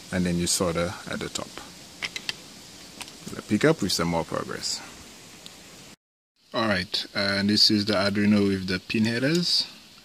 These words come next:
Has a long end and a short end. So the long end goes into the Arduino, and then the short end will be going through the P C B, and you'll be soldering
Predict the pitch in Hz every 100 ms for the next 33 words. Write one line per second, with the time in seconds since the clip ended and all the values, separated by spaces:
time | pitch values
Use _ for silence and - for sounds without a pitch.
0 | - 90 90 92 87 95 110 117 104 123
1 | 127 135 - 202 190 - - - - -
2 | 190 175 185 - 285 - - - - -
3 | - - 92 90 95 107 110 127 156 170
4 | - - - - - 95 90 92 - 101
5 | 104 101 92 95 101 107 120 - - 92
6 | 85 85 82 - 101 95 98 101 95 90
7 | 90 90 87 87 - 113 104 104 - -
8 | - - 85 107 - 104 110 127 120 90
9 | 87 85 87 - - 90 90 -